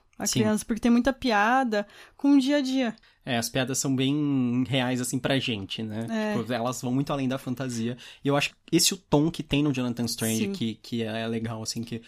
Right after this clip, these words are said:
Speaker 2: os personagens, as situações vão muito além da fantasia.
Speaker 1: E já fala, você recomenda?
Speaker 2: Ah, sim.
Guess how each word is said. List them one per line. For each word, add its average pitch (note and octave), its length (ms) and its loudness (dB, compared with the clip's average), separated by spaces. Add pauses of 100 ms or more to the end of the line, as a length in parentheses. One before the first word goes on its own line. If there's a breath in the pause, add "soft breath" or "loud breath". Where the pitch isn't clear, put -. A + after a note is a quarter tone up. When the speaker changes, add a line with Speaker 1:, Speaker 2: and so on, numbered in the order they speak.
(240 loud breath)
Speaker 2:
os - 80 -6
personagens, B2+ 720 0
as C3 80 -2
situações B2+ 480 -4
vão C#3 100 -2
muito C3+ 240 -2
além B2+ 160 -2
da B2 100 -2
fantasia. A2+ 600 -6 (180)
Speaker 1:
E A3 140 0
já G#3+ 160 0
fala, D4+ 180 -2
você G#3+ 220 -2
recomenda? A3+ 500 -2 (320)
Speaker 2:
Ah, C4 160 4
sim. E3+ 240 0